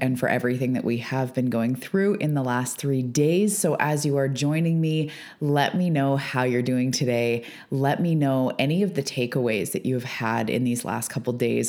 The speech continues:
I would love to hear. Let me know if you've been able to do the workbooks,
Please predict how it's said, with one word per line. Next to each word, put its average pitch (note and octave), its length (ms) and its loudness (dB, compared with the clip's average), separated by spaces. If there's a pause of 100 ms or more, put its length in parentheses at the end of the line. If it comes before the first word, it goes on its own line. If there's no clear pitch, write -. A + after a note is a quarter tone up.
I B2 220 0
would C3 340 -2 (120)
love A3+ 560 -2
to B3+ 120 -2
hear. G#3 520 2 (340)
Let F#3 200 4
me F#3 120 2
know F3 140 4
if E3+ 120 -2
you've F3+ 160 2
been F3 140 2
able E3 240 4
to F3 140 4
do D#3+ 180 4
the D3+ 140 4
workbooks, C#3 760 0